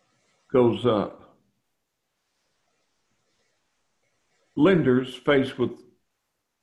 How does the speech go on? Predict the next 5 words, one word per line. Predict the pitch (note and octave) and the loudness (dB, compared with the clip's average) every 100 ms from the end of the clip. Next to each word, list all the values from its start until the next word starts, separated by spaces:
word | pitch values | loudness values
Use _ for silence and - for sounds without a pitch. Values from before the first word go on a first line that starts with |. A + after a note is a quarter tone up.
| _ _ _ _ _ - | _ _ _ _ _ -20
a | |
company | G#2+ D#3+ E3 C#3 B2 | -8 -4 -2 -2 -4
with | A2 A2 | -4 -4
more | B2 F#3+ G#3+ | 0 0 0
debt | F#2 F#2+ F2 - - | -2 -2 -2 -4 -10